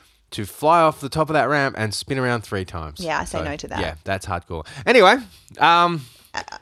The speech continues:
Speaker 1: we've
Speaker 2: is that, is that it?
Speaker 1: That's an hour. You know, we've kind of,
Speaker 2: <laughs> I
Speaker 1: like,
Speaker 2: don't know what we've
Speaker 1: we've
Speaker 2: talked
Speaker 1: gone
Speaker 2: about.
Speaker 1: on for a while. But, um, I mean, is there anything else that we kind of left out or wanna
Speaker 2: No,
Speaker 1: talk
Speaker 2: I mean,
Speaker 1: about? Yeah.
Speaker 2: no, I think we've talked, we've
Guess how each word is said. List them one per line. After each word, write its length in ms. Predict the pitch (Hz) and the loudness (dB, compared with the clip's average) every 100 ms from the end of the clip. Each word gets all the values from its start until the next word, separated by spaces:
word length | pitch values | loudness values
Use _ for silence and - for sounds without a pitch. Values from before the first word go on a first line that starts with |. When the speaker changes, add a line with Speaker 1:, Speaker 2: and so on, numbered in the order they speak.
| _ | _
Speaker 1:
we've 120 | 202 | 0
Speaker 2:
is 40 | 214 | 4
that, 200 | 392 - _ | 4 2 _
is 80 | - | 0
that 120 | 370 | 4
it? 60 | 277 | 6
Speaker 1:
That's 240 | 208 - | 6 6
an 60 | 185 | 4
hour. 400 | 147 160 170 165 - | 4 6 4 0 -2
You 80 | - | 2
know, 160 | 277 156 622 | 4 4 4
we've 120 | - | 2
kind 240 | 381 175 | 4 4
of, 140 | 165 147 | 4 4
Speaker 2:
<laughs> 0 | |
I 20 | |
Speaker 1:
like, 140 | 151 320 | 6 6
Speaker 2:
don't 20 | |
know 140 | 311 233 220 | 6 2 4
what 180 | 254 | 4
we've 100 | 220 | 4
Speaker 1:
we've 60 | 220 | 4
Speaker 2:
talked 140 | 226 | 6
Speaker 1:
gone 140 | 190 151 165 | 6 6 8
Speaker 2:
about. 240 | 180 185 | 6 6
Speaker 1:
on 40 | |
for 60 | 143 | 4
a 80 | 131 | 4
while. 320 | 131 139 143 - - _ | 4 2 0 -8 -20 _
But, 280 | 156 147 170 | 2 2 4
um, 420 | 156 156 156 143 | 6 6 2 -2
I 60 | |
mean, 100 | 151 | 0
is 120 | 175 170 | 2 2
there 100 | 196 | 2
anything 220 | 185 175 | 2 2
else 180 | 170 160 | 0 0
that 80 | |
we 160 | 175 160 | -2 -2
kind 240 | - 165 | 0 2
of 160 | 160 143 | 2 0
left 240 | 156 156 | -2 0
out 300 | 160 156 156 | 2 4 4
or 60 | 151 | 4
wanna 160 | 143 143 | 4 2
Speaker 2:
No, 120 | 403 | 4
Speaker 1:
talk 180 | 165 160 | 2 4
Speaker 2:
I 60 | 170 | 4
mean, 80 | 156 | 6
Speaker 1:
about? 160 | 139 | 4
Yeah. 240 | 156 156 143 | 2 0 -2
Speaker 2:
no, 180 | 254 320 | -2 2
I 140 | 311 330 | 2 0
think 240 | 392 370 - | -4 -10 -8
we've 120 | 269 | -8
talked, 280 | 247 262 240 | -4 -4 -4
we've 240 | - 277 | -6 -6